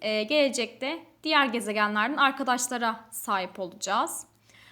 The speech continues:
Use will to make predictions, e, gelecek hakkında tahminde bulunurken, this week, bu hafta, you will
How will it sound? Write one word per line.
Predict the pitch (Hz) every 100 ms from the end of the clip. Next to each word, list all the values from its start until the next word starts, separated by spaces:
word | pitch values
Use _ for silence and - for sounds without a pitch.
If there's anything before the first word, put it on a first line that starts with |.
| - _
Use | 277 311 359 349 294
will | 285 339 330
to | -
make | 285 294 320 -
predictions, | 285 254 254 254 - 214 294 - -
e, | 214
gelecek | 208 269 294 320 311
hakkında | 311 302 247 277 285
tahminde | 269 233 247 247 254
bulunurken, | 220 226 226 220 - 196 220 - - _ -
this | 349 349 -
week, | - 220 220 233 - 302
bu | 285
hafta, | 254 247 - 208 262 269
you | 247 277 330 349 233
will | 240 247